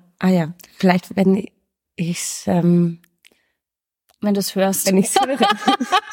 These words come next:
Speaker 1: Ja.
Speaker 2: So, damit, äh, habt ihr rausgefunden, <laughs> dass Johanna das gerade noch nicht hören kann, weil ich diesen Track erst noch reinschneiden werde.
Speaker 1: Ja.
Speaker 2: Ähm, <laughs> also, wir wollen Frieden für alle. Ich glaube, das kann man, äh,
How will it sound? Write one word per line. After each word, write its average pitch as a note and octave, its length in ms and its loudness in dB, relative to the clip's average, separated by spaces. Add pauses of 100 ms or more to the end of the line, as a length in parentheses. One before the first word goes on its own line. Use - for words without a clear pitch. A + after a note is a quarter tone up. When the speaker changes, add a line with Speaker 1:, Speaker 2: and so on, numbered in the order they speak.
(2250)
Speaker 1:
Ja. G3+ 200 4 (1500)
Speaker 2:
So, A3 240 -4
damit, B3+ 380 0
äh, A3 320 2
habt A#3 240 2
ihr A3+ 100 4
rausgefunden, A#3 680 0
<laughs> - 0 -
dass G#3 180 0
Johanna G#3+ 280 0
das A3 140 -4
gerade G#3 240 -2
noch G#3 160 0
nicht A3+ 180 -2
hören G#3+ 220 -2
kann, G#3 180 -4
weil G3 160 0
ich - 140 -8
diesen G3+ 480 -2
Track - 340 -2 (140)
erst G3 340 0
noch G3 160 -4
reinschneiden F#3 560 -2
werde. F3+ 240 2
Speaker 1:
Ja. F#3 220 4 (360)
Speaker 2:
Ähm, A3 480 4
<laughs> - 40 -8 (1160)
also, F3+ 480 2
wir F#3+ 220 -2
wollen G3+ 200 2
Frieden G#3+ 340 -4
für G#3 140 -4
alle. G#3 300 0
Ich - 80 -12
glaube, G3 260 0
das F#3+ 160 -2
kann G3 160 -2
man, G3 260 2
äh, F#3+ 340 0